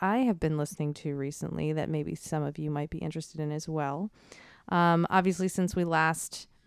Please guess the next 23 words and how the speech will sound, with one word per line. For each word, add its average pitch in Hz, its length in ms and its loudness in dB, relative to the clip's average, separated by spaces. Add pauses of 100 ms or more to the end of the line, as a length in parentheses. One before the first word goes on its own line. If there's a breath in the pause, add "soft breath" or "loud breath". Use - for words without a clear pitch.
(140)
broadcast 160 1040 0
here 165 460 -2
on, 156 480 0 (600 loud breath)
uh, 165 220 -8 (180)
Open 190 240 0
Swim, 170 560 2 (380 loud breath)
the 190 220 4
new 208 160 8
podcast 180 560 2
from 160 240 -2
the 156 80 -4
Serial 180 500 -2
team 151 380 -8
came 160 280 -4
out 139 320 -4 (100)
called 143 300 -4
S-Town. 156 600 -4 (240)
And, 160 480 0
um, 151 220 -2
I'm 175 320 0 (100)
done 156 300 0
with 156 180 -10
that. 156 440 -12